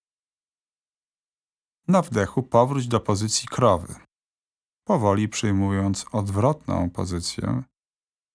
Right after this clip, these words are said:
Także głowa i ramiona unoszą się, a ty możesz spojrzeć przed siebie.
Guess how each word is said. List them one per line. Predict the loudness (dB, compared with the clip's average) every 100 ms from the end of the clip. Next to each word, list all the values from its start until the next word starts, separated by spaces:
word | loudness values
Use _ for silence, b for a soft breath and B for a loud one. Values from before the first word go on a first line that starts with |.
| _ _ _ _ _
Także | -4 0 0
głowa | 2 4 4 4 2
i |
ramiona | 4 4 4 2
unoszą | 0 0 2 2 0 0 0
się, | 0 -2 0
a | -2
ty | -2 2
możesz | 2 2 0 -4
spojrzeć | 0 0 0 -2
przed | -6 -6 -6
siebie. | -4 -6 -8